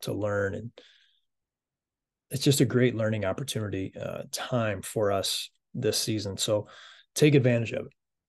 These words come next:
Don't let these next, you know, month, month and a half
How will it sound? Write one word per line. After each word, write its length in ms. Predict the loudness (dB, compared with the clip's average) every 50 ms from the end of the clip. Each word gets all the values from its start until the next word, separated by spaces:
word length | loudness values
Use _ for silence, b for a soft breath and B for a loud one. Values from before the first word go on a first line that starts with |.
| _ 4
Don't 260 | 6 6 6 6 6
let 420 | 6 6 8 6 4 2 -6 -12 -14 _ _ _ _ _ _ _ _ _ _ _ _ _ _ _ _ _ _ _ _ _ -6
these 320 | -2 -2 0 0 0 0
next, 540 | 0 0 0 0 0 -2 -6 -6 -8 -10 -14 _ _ _ _ _ -8
you 100 | -6 -2
know, 100 | -2 0
month, 480 | 0 0 0 0 -2 -2 -4 -8 -10 -6
month 240 | -2 -2 -2 -2 -2
and 140 | -2 -4
a 20 | -4
half 500 | -2 -2 -2 0 0 -2 -4 -6 -10